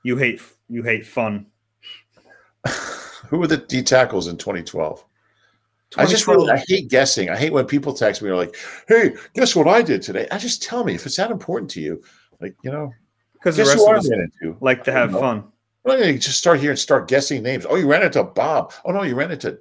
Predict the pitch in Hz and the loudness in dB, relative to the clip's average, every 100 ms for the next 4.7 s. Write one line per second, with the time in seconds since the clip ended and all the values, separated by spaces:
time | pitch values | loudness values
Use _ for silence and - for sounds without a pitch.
0 | _ - 113 110 76 - 139 277 226 208 | _ -4 -2 0 -4 -6 -8 -6 -8 -8
1 | - 104 - _ 117 117 57 50 _ _ | -8 -8 -10 _ -6 -6 -6 -10 _ _
2 | - 269 262 - 233 226 - 196 - - | -12 -12 -10 -4 -2 -2 -4 -10 -12 -8
3 | 180 190 143 156 135 - 165 170 156 147 | -6 -6 -8 -8 -8 -8 -8 -6 -6 -4
4 | 147 165 - - 78 131 143 | -4 -6 -10 -10 -6 -6 -8